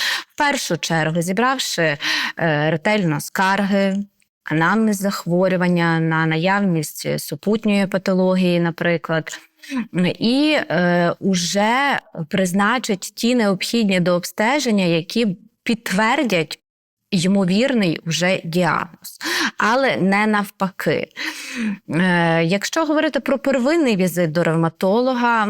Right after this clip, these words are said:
з метою вчасної, е, діагностики саме запального характеру болю,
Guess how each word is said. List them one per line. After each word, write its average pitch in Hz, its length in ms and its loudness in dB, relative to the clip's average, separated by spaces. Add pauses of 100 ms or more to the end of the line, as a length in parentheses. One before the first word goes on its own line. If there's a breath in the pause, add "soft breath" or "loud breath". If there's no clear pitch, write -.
з 185 140 0
метою 226 380 2
вчасної, 214 1120 0
е, 180 280 2
діагностики 190 840 0
саме 214 420 0
запального 202 920 0 (140)
характеру 185 600 0
болю, 262 440 2